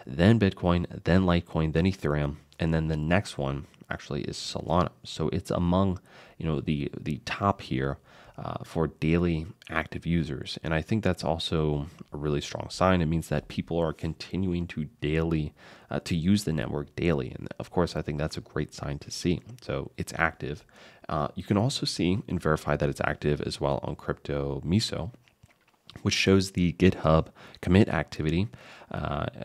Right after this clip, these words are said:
based off two hundred and forty-three cryptocurrencies. And we can see here that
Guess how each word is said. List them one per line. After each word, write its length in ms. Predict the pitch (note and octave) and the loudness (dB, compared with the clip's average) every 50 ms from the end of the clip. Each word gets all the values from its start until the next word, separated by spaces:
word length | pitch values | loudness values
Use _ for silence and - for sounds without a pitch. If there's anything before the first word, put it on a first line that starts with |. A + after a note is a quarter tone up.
| - - - | -12 -4 0
based 300 | - D#2+ D#2 - - - | 2 2 2 0 -2 -4
off 260 | - D2+ D2 - - | -4 -4 -4 -6 -8
two 160 | - - G2 | -4 0 2
hundred 260 | F#2+ F2+ E2+ E2+ D#2+ D#2+ | 2 2 2 0 -2 -2
and 320 | C#2 E2 E2 D#2+ D#2 D#2 - | -2 0 0 -2 -2 -4 -4
forty-three 440 | - - D#2 D2+ D2 - - C#2+ C#2+ | -2 0 0 0 0 -2 -6 -8 -4
cryptocurrencies. 760 | - - E2+ - - - - F2+ F2+ F2+ - E2+ E2+ E2 - - - - - - - - | -2 -2 0 0 0 2 2 2 2 2 0 0 0 0 -2 -6 -14 -20 -20 -20 -16 -6
And 200 | - G2 G2 F#2+ | 0 2 4 4
we 80 | A2+ A#2+ | 4 4
can 120 | - G#2+ | 4 2
see 140 | - - G#2+ | 4 4 4
here 160 | G#2+ G#2 G2 | 6 6 6
that 220 | F#2+ F2+ F2 - | 6 4 4 2